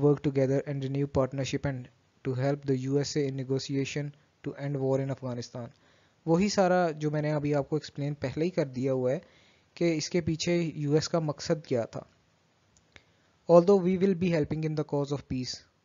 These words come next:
yet now we need to design our relations on equal terms rather than getting insulted in public and appreciation in private। लेकिन अब बात ये है कि हमें भी थोड़ा अपने पैरों पे वज़न डालने की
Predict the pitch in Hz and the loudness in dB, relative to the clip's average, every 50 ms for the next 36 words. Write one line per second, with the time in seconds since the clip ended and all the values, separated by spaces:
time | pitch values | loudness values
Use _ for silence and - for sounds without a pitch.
0 | _ _ _ _ _ - 131 131 139 151 151 151 _ - - _ _ _ _ - | _ _ _ _ _ -10 -6 -2 0 0 0 -2 _ -20 -20 _ _ _ _ -8
1 | 135 139 139 135 135 131 127 135 139 139 135 135 131 - - 135 135 131 127 - | -6 -2 -2 -2 -2 -2 -4 -6 -6 -4 -4 -6 -8 -8 -8 -6 -6 -6 -6 -4
2 | 131 131 135 139 135 131 131 127 120 123 123 - - 143 139 139 135 - - - | -6 -6 -4 -6 -8 -8 -8 -6 -6 -6 -6 -6 -6 -8 -8 -8 -10 -10 -8 -6
3 | 123 127 123 - - 139 135 131 - 127 117 113 117 117 - _ - - - _ | -6 -6 -6 -2 -2 -2 -2 0 -2 -2 -2 -2 -6 -8 -12 _ -20 -20 -20 _
4 | _ _ _ _ _ - - 151 143 143 143 156 151 156 151 147 147 139 143 139 | _ _ _ _ _ -4 0 4 4 4 4 4 2 2 2 0 0 0 0 0
5 | 143 143 143 143 139 - 143 135 131 131 147 139 143 139 139 135 - 131 123 123 | 0 -2 -2 -2 -2 -2 -2 -2 0 0 0 0 0 -4 -4 -2 0 0 0 2
6 | 139 160 - - - _ _ _ _ _ _ _ _ _ _ - - 139 139 139 | 0 -2 -2 -4 -20 _ _ _ _ _ _ _ _ _ _ -8 -4 -2 -2 -2
7 | 131 - 143 - - 156 151 151 - 147 135 135 - - 139 135 120 131 135 123 | 0 -2 -4 -2 0 -2 -2 0 0 0 0 0 0 -2 -6 -6 -6 -6 -8 -8
8 | - - 117 101 98 101 98 - - _ _ _ _ _ _ _ _ _ _ _ | -6 -4 -4 -2 -2 -4 -6 -10 -12 _ _ _ _ _ _ _ _ _ _ _
9 | _ _ _ _ _ - 151 156 170 170 - 226 214 - 165 185 180 160 151 151 | _ _ _ _ _ -2 0 2 2 2 0 -4 0 0 0 0 0 0 2 2
10 | 143 151 151 - 156 156 160 160 165 175 175 185 175 139 143 131 139 160 170 202 | 2 2 0 0 0 0 2 4 2 2 0 -2 -4 -4 -2 0 0 0 0 -2
11 | 202 - - 170 160 156 156 151 135 139 - 151 151 147 - 143 135 135 143 143 | -4 -2 0 2 2 2 2 0 -2 -4 -4 -4 -4 0 2 2 2 2 2 2
12 | 156 151 135 135 131 127 143 143 147 139 131 131 127 127 135 135 - - 135 | 2 2 2 2 0 0 0 2 2 2 2 2 2 0 -2 -2 -2 -2 -2